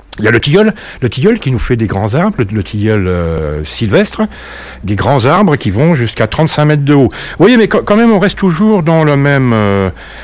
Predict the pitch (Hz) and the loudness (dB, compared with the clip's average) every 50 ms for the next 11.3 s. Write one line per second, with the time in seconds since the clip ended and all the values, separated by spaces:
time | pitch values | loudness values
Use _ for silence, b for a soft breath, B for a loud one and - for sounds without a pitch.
0 | B B B 120 143 147 165 165 156 151 147 135 101 - 110 113 113 117 113 - | B B B -2 0 2 2 2 2 2 2 0 0 -2 0 0 0 0 0 0
1 | - 123 120 117 - - 104 110 104 101 98 110 104 104 120 110 151 156 151 - | -2 -2 -2 -2 -2 -2 0 0 0 0 0 0 0 2 0 2 2 0 0 0
2 | - - 139 139 139 131 - 123 110 107 101 95 B B B B B B - - | 0 0 2 2 0 0 0 0 0 0 0 -2 B B B B B B -4 -4
3 | 113 - - 110 117 123 123 117 - - 107 117 113 104 - 113 110 113 110 107 | -2 -2 0 0 2 2 2 0 0 0 0 0 0 0 0 0 0 2 0 0
4 | 107 104 110 107 117 131 160 185 208 220 208 B B B B B B - 110 107 | 0 0 0 2 4 4 4 4 2 2 0 B B B B B B -4 0 2
5 | 107 107 107 120 135 147 165 190 180 143 110 - - 117 107 107 - 120 127 135 | 2 2 4 4 4 4 4 2 2 0 0 0 0 0 0 0 0 0 0 0
6 | 127 120 117 104 95 95 90 87 87 82 80 80 85 98 113 120 117 104 - - | 0 0 0 0 0 0 -2 -2 -2 -4 -4 -2 -2 0 0 0 0 0 -2 -4
7 | 123 123 120 113 104 90 - - 104 98 - 131 151 185 185 - B B B B | -4 -2 0 0 0 -2 -2 -2 -4 -2 0 0 0 0 -2 -4 B B B B
8 | B - 95 82 73 69 - - - - 120 104 101 92 - - 120 139 156 131 | B -4 -4 -4 -4 -8 -10 -8 -6 -4 -2 -2 -2 -2 -2 -2 -2 -2 -2 -4
9 | - - 104 92 90 90 87 104 104 101 90 90 90 85 85 80 B B B B | -6 -4 -4 -4 -2 -2 -2 -2 -2 -2 -2 -2 -4 -4 -6 -8 B B B B
10 | B B B B - 85 92 92 92 101 104 101 92 92 90 98 107 107 101 - | B B B B -6 -4 -2 -2 0 0 0 0 0 0 0 0 0 -2 -2 -2
11 | - 95 90 87 - 92 | -4 -6 -6 -6 -4 -4